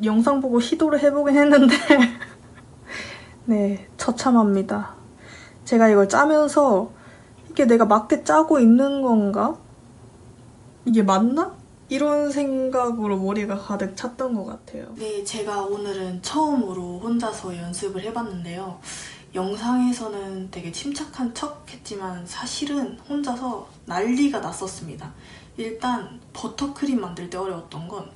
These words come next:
타이밍이었어요. 선생님이 하시는 거 보고 같이 했을 땐 되게 쉽다고 생각을 했어요. 왜냐면 이제 적절한 타이밍을 알려주시기 때문이었어요. 혼자서 하니까 하나씩 모르는 게 나오더라고요.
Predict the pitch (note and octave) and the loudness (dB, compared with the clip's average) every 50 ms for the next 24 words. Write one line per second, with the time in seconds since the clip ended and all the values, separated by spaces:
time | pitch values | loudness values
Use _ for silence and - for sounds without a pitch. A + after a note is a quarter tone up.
0 | - - - - - - E4+ F4+ E4+ D#4 B3 F#3+ E3+ D3 - - - - - - | -20 -16 -12 -10 -8 -8 -6 -6 -2 -2 -4 -4 -4 -12 -14 -18 -18 -18 -20 -20
1 | - - - - - - - - - - - E4 E4 E4+ F4+ F4+ F4+ F4 E4+ D#4+ | -20 -20 -20 -20 -20 -20 -20 -20 -18 -10 -6 -6 -4 -4 -4 -4 -4 -4 -6 -6
2 | D4+ D4 C#4+ C#4 C#4 C4+ B3+ C#4+ C#4+ - D#4+ D#4+ D#4 D4+ D4 C#4 C4+ B3+ - A#3+ | -4 -2 -2 -2 -2 -2 -4 -6 -6 -8 -6 -6 -6 -4 -4 -4 -4 -4 -6 -6
3 | A#3 A#3 - - - - - C4+ C4 B3 - G#3+ G3+ - B3 B3+ C#4+ D4 - - | -8 -8 -10 -12 -14 -10 -6 -6 -6 -4 -4 -6 -8 -6 -6 -6 -6 -6 -8 -12
4 | - - - - - A#3 A3 A3+ A3 A3 G#3+ A3 - D4 C#4+ - - F4 E4+ E4 | -18 -20 -20 -12 -8 -6 -4 -2 0 -2 -2 -2 -6 -8 -10 -4 -2 0 0 0
5 | - - C#4 C4+ C#4 C#4 C#4 C#4+ C#4+ C#4+ C4+ B3+ A#3 G#3 G3+ - - - - - | 0 -2 -4 -6 -4 -4 -2 -2 0 0 -2 -4 -4 -8 -10 -12 -14 -16 -16 -16
6 | - - - - - G3 F#3+ G3 G3 G3+ G3+ G3+ G3 F#3+ F3 E3 - - D#3+ D#3 | -18 -20 -18 -12 -10 -8 -8 -6 -6 -8 -8 -8 -8 -8 -10 -10 -12 -12 -12 -12
7 | - F3+ - - - A#3 A#3+ A#3+ A#3+ A3+ A3+ A3 A3 - B3 B3+ B3+ B3+ B3+ A#3+ | -14 -16 -14 -8 -6 -2 -2 0 -2 -2 -4 -8 -10 -8 -6 -4 -2 -2 -2 -2
8 | A#3 G#3+ G#3 G3+ G3+ G3+ G3 F#3+ G3 - G#3+ - - - - - F#3+ F#3+ F#3+ F3+ | -2 -4 -6 -6 -6 -6 -6 -6 -8 -8 -8 -10 -12 -12 -12 -10 -10 -10 -10 -10
9 | F3+ F3+ - - G#3+ A#3+ B3 B3 B3+ B3 A3 - - - - - - - - - | -12 -12 -10 -8 -6 -4 -2 -2 -2 -2 -4 -6 -8 -14 -16 -18 -20 -20 -20 -20
10 | - - - - - - - - - D#4 D#4+ E4 F4 D#4+ D4 C#4 - C4+ B3 A3+ | -20 -20 -20 -20 -20 -20 -20 -12 -8 -8 -4 2 2 2 2 2 0 -2 -2 -2
11 | A#3+ A#3 G#3 G3 - - G3 F#3+ F#3+ - - - - - - - - - D#4 F4+ | -2 -4 -4 -6 -10 -8 -8 -8 -8 -10 -14 -20 -20 -20 -20 -18 -12 -8 -4 -4
12 | F4+ F4+ - - D4+ A3+ G3+ G#3 G#3+ A3 A#3 B3 B3+ C4 C4 B3+ A#3 G3+ E3+ D#3+ | -4 -4 -4 -4 -4 -4 -2 -4 -6 -2 0 0 0 2 2 0 0 0 -2 -6
13 | F3 F#3+ G3+ F#3+ D#3 D#3 D3+ D3+ - - - - | -6 -6 -6 -6 -8 -10 -10 -12 -14 -18 -20 -20